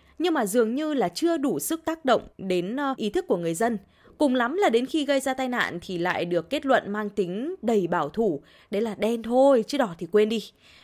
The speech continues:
Ở đây theo tôi ạ, điện thoại thì nó không có lỗi. Lỗi nằm ở chính chủ nhân của chúng,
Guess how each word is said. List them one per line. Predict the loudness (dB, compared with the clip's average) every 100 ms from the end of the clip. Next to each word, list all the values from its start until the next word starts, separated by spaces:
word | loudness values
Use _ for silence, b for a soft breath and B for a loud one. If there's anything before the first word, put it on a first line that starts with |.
| b _
Ở | 4
đây | 4 4
theo | 2
tôi | 2 4
ạ, | 2 0 _ -2
điện | 0 2
thoại | 0 0
thì | 0
nó | -4
không | -2 0
có | 2
lỗi. | 2 2 0 b b b
Lỗi | 6 6 6 0
nằm | -2 -2 -2
ở | -2 -4 -4
chính | -4 -4 -2
chủ | 0
nhân | 0 -2 -6
của | -6
chúng, | -4 -6